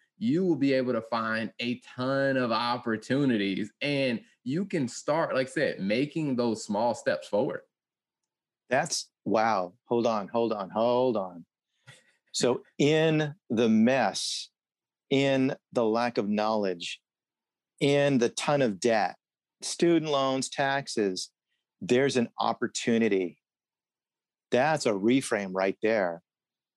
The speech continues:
Speaker 2: That is such an amazing, you help people to see that no, the bigger the challenge, the bigger the opportunity. I've heard that said once. The bigger the challenge, the bigger the opportunity.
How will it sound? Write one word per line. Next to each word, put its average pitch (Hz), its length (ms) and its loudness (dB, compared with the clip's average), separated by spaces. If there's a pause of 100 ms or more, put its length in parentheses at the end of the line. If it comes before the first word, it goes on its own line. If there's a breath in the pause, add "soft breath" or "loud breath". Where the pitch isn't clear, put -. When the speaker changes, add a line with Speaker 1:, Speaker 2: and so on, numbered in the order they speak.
(240)
Speaker 2:
That 123 180 2
is 123 100 -2
such - 180 -2
an 113 80 -2
amazing, 107 380 2
you 123 140 4
help 139 240 0
people 131 240 2
to 107 80 -2
see 123 260 2
that 107 240 0 (440 soft breath)
no, 120 240 2 (340)
the 120 120 0
bigger 143 300 2
the 127 120 0
challenge, 127 420 0
the 107 80 -2
bigger 113 300 0
the 107 140 2
opportunity. 120 680 0
I've 101 140 0
heard 147 160 -2
that - 160 -2
said 107 240 -2
once. 85 480 -8 (960)
The 98 60 0
bigger 127 280 4
the 139 100 2
challenge, 127 380 2
the 113 60 2
bigger 113 260 2
the 110 160 4
opportunity. 101 800 -2